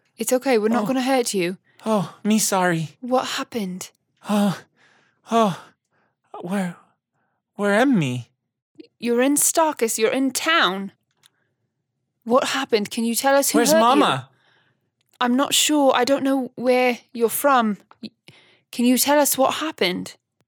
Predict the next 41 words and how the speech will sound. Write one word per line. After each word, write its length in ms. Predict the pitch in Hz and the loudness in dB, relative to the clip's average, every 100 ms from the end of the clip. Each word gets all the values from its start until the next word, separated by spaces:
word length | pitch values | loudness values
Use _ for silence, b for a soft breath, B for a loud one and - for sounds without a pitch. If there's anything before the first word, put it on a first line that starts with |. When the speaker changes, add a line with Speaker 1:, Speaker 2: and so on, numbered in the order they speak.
| - | -4
Speaker 2:
Bad 300 | 180 190 175 | 0 0 2
man. 560 | 180 185 180 156 120 110 _ _ - | 2 4 2 0 -2 -8 _ _ -12
Speaker 1:
D-, 80 | - - _ _ | -12 -14 _ _
do 120 | - | -6
you 160 | 233 233 | -2 -2
know 280 | 226 226 247 | 0 0 0
this 260 | 277 277 | 0 -2
man? 260 | 294 294 339 392 _ _ - | 0 0 0 -4 _ _ -2
Speaker 2:
No, 440 | 180 196 196 165 | 2 4 4 4
he, 260 | 151 180 - - | 2 0 -2 -8
he 200 | 151 175 | -4 0
took 280 | - 269 247 | 2 2 4
Mama. 480 | 240 196 165 123 - _ _ b b b _ | 4 4 0 -2 -10 _ _ b b b _
Speaker 1:
He 120 | - | -8
took 240 | 226 269 240 | -4 -2 0
your 120 | 277 | 2
mother? 460 | 269 294 190 180 - - | 2 2 2 -2 -6 -2
Speaker 2:
Yeah, 300 | 240 262 190 _ | 2 2 -2 _
took 260 | - 294 - | 0 0 2
her 220 | 247 151 b b b | 0 0 b b b
to 100 | 247 | 0
that 160 | 262 | 2
scary 380 | - - 254 311 | 0 2 4 4
place. 720 | - 226 165 131 - - - _ _ _ _ _ - | 2 2 2 0 -2 -4 -8 _ _ _ _ _ 0
Speaker 1:
What 200 | 247 - | 0 0
sc-, 180 | - 254 | -6 -2
what 160 | 254 | -2
did 120 | 277 | -2
they 120 | 262 254 | -2 0
do 200 | 294 285 | 2 0
at 80 | |
the 60 | 226 | -2
scary 320 | - 220 185 | 0 2 2
place? 360 | 180 175 170 - | 0 -4 -6 -2
What 140 | 233 | -2
scary 320 | - 262 240 | -2 0 0
place? 380 | 208 175 170 - | 0 -4 -8 -2
Speaker 2:
No 160 | 190 226 | 2 4
one 200 | 240 226 | 4 2
comes 260 | 214 208 | 0 2
out. 400 | 214 247 180 - | 2 4 2 -2